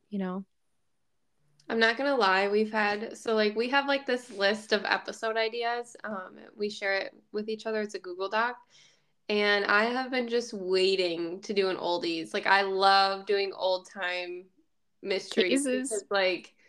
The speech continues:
Speaker 2: who actually knows, like, what really happened back in those days just because everyone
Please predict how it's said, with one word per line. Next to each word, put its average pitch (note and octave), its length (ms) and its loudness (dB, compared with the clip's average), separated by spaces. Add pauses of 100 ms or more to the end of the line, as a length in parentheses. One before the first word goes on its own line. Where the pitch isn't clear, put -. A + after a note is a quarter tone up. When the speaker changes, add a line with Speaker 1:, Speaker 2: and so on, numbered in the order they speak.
(280)
Speaker 2:
who F#4+ 200 4
actually C4+ 440 4
knows, G3 480 0
like, F#3 160 0
what E3+ 340 2
really E3+ 240 -2
happened F#3+ 460 0
back G3+ 240 -2
in G#3+ 80 -8
those G#3+ 220 -8
days A3 360 -4
just - 300 -18
because F#3+ 340 -10
everyone F3+ 840 -4